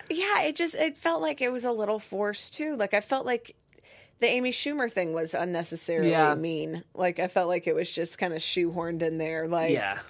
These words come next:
Speaker 1: I
Speaker 2: Yeah.
Speaker 1: sincerely doubt that Amy Schumer just goes up to somebody who her friend says, "Oh, he just broke up with his girlfriend." And it's like, "Well, you know you're gonna die alone, right?" <laughs> Ha, ha, ha, let's all laugh.
Speaker 2: Right.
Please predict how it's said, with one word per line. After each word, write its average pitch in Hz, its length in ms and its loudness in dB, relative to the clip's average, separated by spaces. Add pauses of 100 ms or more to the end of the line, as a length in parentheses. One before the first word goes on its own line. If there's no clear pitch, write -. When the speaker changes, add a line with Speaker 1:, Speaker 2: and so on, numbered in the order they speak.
(220)
Speaker 1:
I - 60 -18 (100)
Speaker 2:
Yeah. 214 240 4
Speaker 1:
sincerely 262 560 0
doubt 214 280 4
that 190 100 4
Amy 185 240 2
Schumer 185 400 0
just 175 180 -2
goes 180 240 4
up 170 140 0
to 175 80 0
somebody 165 540 0
who 165 540 -2 (580)
her 190 180 2
friend 185 520 2
says, 175 720 2
"Oh, 190 200 4
he 180 80 4
just 175 220 0
broke 185 220 4
up 175 80 2
with 170 80 -4
his 180 140 -2
girlfriend." 175 420 2
And 165 60 -2
it's 175 80 -4
like, 165 120 0
"Well, 190 140 4
you 190 80 2
know 226 100 4
you're 233 220 4
gonna 185 220 4
die 180 240 4
alone, 185 400 4
right?" 185 320 4
<laughs> - 20 -8
Ha, 226 160 4
ha, 214 160 4
ha, 196 200 4
let's 185 260 2
all 175 120 4
laugh. 175 400 2
Speaker 2:
Right. 117 360 -2